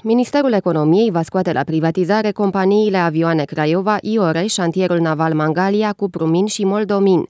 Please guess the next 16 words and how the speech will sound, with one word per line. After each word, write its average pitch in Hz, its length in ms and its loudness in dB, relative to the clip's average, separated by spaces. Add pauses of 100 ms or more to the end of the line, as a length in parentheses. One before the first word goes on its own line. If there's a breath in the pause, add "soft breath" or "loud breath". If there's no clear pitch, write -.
declară 185 500 2
ministrul 165 400 0
Economiei 170 580 2
Adrian 160 360 0
Vidanu 170 400 0
după 208 220 -4
o 214 80 0
întâlnire 170 540 0
cu 175 120 -2
reprezentanții 160 760 -2
femei, 185 480 0
C - 80 -10
E 160 200 -2
și 165 160 -4
Banca 151 300 -2
Mondială. 151 540 0